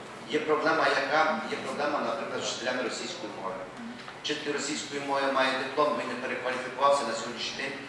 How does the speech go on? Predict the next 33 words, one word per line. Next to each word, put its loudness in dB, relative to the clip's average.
він -4
не 0
може -2
бути -4
працевлаштований -2
на -6
посаду -2
вчителя, -2
е, 0
треба 0
перекваліфіковуватися. 4
Таким -2
людям 2
ми 2
пропонуємо, -2
е, -4
перекваліфіковуватися -2
на -4
сьогоднішній -2
день -4
на 4
вихователів, 4
е, 0
на 0
вихователів. -2
Чому? -2
Тому -2
що -2
в -4
перспективі 0
відкриття -2
дитячого -2
дошкільного -2